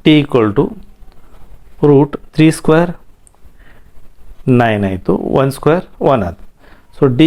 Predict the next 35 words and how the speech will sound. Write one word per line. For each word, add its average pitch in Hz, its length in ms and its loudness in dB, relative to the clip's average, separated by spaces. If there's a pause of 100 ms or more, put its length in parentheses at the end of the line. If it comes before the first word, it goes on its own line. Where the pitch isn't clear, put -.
equal 160 240 2 (100)
to 196 60 4 (800)
root 139 220 4 (100)
ten, 113 140 0 (720)
ರೂಟ್ 135 240 2 (240)
D 123 120 4
equal 120 220 0
to 123 100 4
root 113 180 2
ten 110 180 -2
ಏ - 20 -2 (140)
ಉಳಿದ್ಬಿಡ್ತು. 98 420 -2
ಇದು 143 120 2 (840)
ಒಂದನೇದು 127 300 0
ಫೈಂಡ್ 101 140 -6
ಮಾಡೋಣ, 92 120 -6 (140)
ಎ, 131 40 2 (360)
ಎ - 20 -2 (120)
ಬಿ. 90 80 -4 (200)
ಈಗ 120 80 -4 (100)
ನೆಕ್ಸ್ಟ್ 143 220 -4 (800)
ಬಿ 127 100 6 (120)
ಸಿ, - 120 6 (200)
ಆಮೇಲೆ 117 280 0
ಸಿ 135 120 0 (120)
ಡಿ, 165 80 4 (220)
ಡಿ 127 80 4 (120)
ಎ. - 40 -8 (220)
ನೆಕ್ಸ್ಟ್ 131 220 0 (120)
ಬಿ 139 140 2
ಸಿ 135 140 0
ಫೈಂಡ್ 95 180 0
ಔಟ್ 87 140 -6
ಮಾಡೋಣ. 87 200 -6 (2000)
ಈಗ 135 60 2